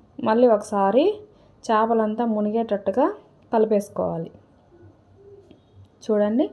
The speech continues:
ఆ మారుగా కలిపేసుకున్న తర్వాత మూత పెట్టేసి బాగా ఉడికించుకొని చూడండి, ఇప్పుడైతే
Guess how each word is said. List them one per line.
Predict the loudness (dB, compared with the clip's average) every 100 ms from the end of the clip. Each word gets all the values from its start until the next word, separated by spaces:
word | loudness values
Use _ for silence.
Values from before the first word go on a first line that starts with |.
| -8 -20 -20 -20 -4 2
ఆ | 4 6
మారుగా | 6 6 6 6
కలిపేసుకున్న | 4 4 2 2 0 -2 0 0
తర్వాత | 2 0 4 4 4 0 -4
మూత | -2 0 0
పెట్టేసి | 0 0 0 2 0 0 -14 -20 -8 2
బాగా | 4 4
ఉడికించుకొని | 2 2 -2 -2 -4 -2 2 0 -2 -4
చూడండి, | 0 0 0 -2 -2
ఇప్పుడైతే | 2 4 4 4